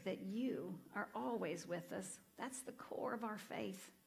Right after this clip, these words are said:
But it's not only you, it's that great cloud of witnesses who have encouraged us along the way. Help us to recognize that. Help us to take time to thank them if they're still alive,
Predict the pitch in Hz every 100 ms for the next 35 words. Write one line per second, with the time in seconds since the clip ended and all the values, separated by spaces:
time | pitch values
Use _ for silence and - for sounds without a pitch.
0 | - - - - - - - - 226 240
1 | 226 240 247 233 233 233 208 - 226 -
2 | 214 233 233 - - 202 202 214 220 208
3 | 175 - 180 - 160 170 - - - -
4 | - 196 170 175 - 208 202 185 185 175
5 | 180 - 185 156 160 151 156 143 - -
6 | - - - - - - - - - -
7 | - 226 202 - 160 160 - 185 170 180
8 | - - 180 165 165 - - 170 190 190
9 | - - - - - - - - - -
10 | 233 233 262 - 202 - 208 - - 208
11 | 226 214 180 - 190 208 233 247 254 262
12 | - - - - - - - 220 190 185
13 | 185 - 208 202 202 170 170 170